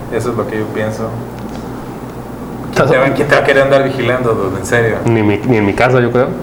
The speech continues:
Speaker 1: Nada más yo me sé tus pinches infidelidades,
Speaker 2: No
Speaker 1: güey.
Speaker 2: sé de qué estás hablando.
Speaker 1: <laughs>
Speaker 2: Eso se va a cortar.
Speaker 1: Tus packs y eso yo los tengo, güey, así que no,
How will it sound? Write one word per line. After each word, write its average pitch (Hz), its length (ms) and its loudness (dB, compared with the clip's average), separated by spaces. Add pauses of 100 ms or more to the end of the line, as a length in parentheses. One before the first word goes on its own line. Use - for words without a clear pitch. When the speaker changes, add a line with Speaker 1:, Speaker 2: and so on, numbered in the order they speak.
(240)
Speaker 1:
Nada 110 240 2
más 120 320 0
yo 120 100 2
me 123 120 0
sé 123 160 2
tus 123 160 -2
pinches 127 320 0
infidelidades, 110 680 2
Speaker 2:
No 123 120 2
Speaker 1:
güey. 120 80 4
Speaker 2:
sé 135 100 4
de 135 60 6
qué 127 80 2
estás 131 180 2
hablando. 113 320 4 (560)
Speaker 1:
<laughs> - 480 -6
Speaker 2:
Eso 131 160 6
se 120 100 6
va 117 80 6
a 113 40 -4
cortar. 98 300 0
Speaker 1:
Tus 117 140 0
packs 135 380 4
y 131 40 0
eso 131 220 2
yo 127 120 0
los 131 140 0
tengo, 127 240 0
güey, 107 480 -2
así 117 180 -4
que 113 140 -2
no, 113 340 0